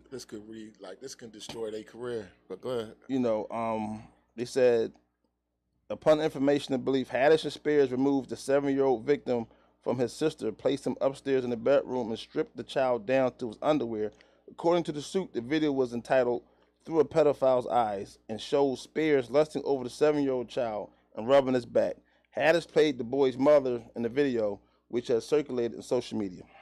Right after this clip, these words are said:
Speaker 2: All right. So, <laughs> and of course, in her statement now, she's saying, you know, while the sketch was intended to be, um, com-, comedic, it wasn't funny at all,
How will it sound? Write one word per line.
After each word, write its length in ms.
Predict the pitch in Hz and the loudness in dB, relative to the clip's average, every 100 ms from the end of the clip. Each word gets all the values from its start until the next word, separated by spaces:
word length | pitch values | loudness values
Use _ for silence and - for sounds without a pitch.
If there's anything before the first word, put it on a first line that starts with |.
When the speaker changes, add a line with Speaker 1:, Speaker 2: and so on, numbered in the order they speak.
| _ _ _ _ | _ _ _ _
Speaker 2:
All 100 | 95 | -8
right. 120 | 82 - _ _ _ _ _ _ | -8 -10 _ _ _ _ _ _
So, 460 | - - 135 110 - - _ | -12 2 4 4 -4 -18 _
<laughs> 180 | - | -4
and 140 | 165 143 _ _ _ _ _ | 0 0 _ _ _ _ _
of 120 | 127 | 0
course, 200 | - 190 | 4 4
in 60 | 139 | 4
her 120 | 180 | 2
statement 400 | 170 156 143 120 | 4 2 2 -2
now, 240 | 95 135 117 | 0 2 0
she's 200 | 135 127 | -4 -6
saying, 320 | 123 110 107 | -4 -4 -6
you 60 | 110 | -8
know, 340 | 95 92 - _ - _ | -8 -10 -14 _ -20 _
while 200 | - 120 | -8 -4
the 100 | 131 | -4
sketch 340 | 135 - 135 123 | -4 2 2 2
was 120 | 123 | -6
intended 440 | 117 - 135 113 | -4 2 2 2
to 40 | 113 | -4
be, 200 | 113 107 _ _ - - | -8 -8 _ _ -20 -8
um, 320 | 110 101 101 _ _ _ _ _ _ | -6 -6 -10 _ _ _ _ _ _
com-, 260 | - 135 139 - | -4 -2 -2 -6
comedic, 460 | 131 143 151 147 - _ _ _ - | -4 0 0 -2 -6 _ _ _ -8
it 60 | |
wasn't 320 | 113 131 143 131 | 2 2 2 0
funny 260 | 143 135 | 0 2
at 60 | 131 | 2
all, 400 | 120 120 123 | 4 2 0